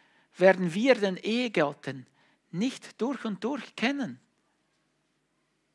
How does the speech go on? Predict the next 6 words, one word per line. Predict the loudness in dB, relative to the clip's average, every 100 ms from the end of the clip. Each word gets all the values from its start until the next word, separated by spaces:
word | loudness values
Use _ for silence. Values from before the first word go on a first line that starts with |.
| _ _ _ _ _ _ _ -20 _ _
Und | -8 -8 -10 -6
wir | 0 2
werden | 2 2 -2
immer | -2 0 -2
wieder | -2 -4 -6 -8 -12 _ -14
neue, | -6 0 0 2 -2